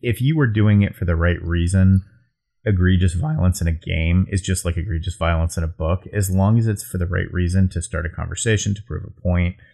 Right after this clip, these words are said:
I think it's valid, because you've got a whole generation of kids playing games, um, like Call of Duty, um,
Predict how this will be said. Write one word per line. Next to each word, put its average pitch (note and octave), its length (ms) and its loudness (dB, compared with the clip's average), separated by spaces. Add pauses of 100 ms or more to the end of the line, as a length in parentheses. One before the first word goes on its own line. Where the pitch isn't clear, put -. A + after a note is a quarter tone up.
(360)
I F#2+ 100 2
think F#2+ 180 2
it's F2 140 -2
valid, F2 460 4
because G#2+ 260 2
you've E3 140 0
got A#3 120 -4
a F3 60 2
whole D#3+ 180 -2
generation G#2+ 460 2
of E2 80 -2
kids A#2+ 260 -6
playing F2 340 0
games, F2 600 2 (440)
um, D#2+ 320 0
like F2+ 260 0
Call D#2+ 240 -2
of D#2 100 -4
Duty, D2+ 480 -6 (160)
um, D#2+ 320 -8